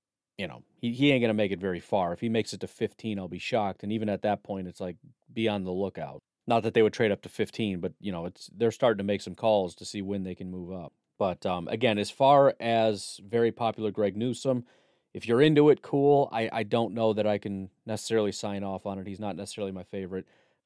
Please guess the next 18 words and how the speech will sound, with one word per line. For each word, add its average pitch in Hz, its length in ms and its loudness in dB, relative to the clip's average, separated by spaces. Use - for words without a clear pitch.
I'm 101 100 -8
sure 131 340 2
I've 104 120 0
got 107 260 0
some, 98 440 -4
uh, 95 240 -2
let 104 100 -6
me 101 60 -6
see - 180 -10
what 95 180 -6
games 92 360 -10
I've 87 120 -12
got 90 140 -8
I 90 80 -6
can 92 140 -12
watch 90 280 -6
of 90 120 -16
his. 87 280 -14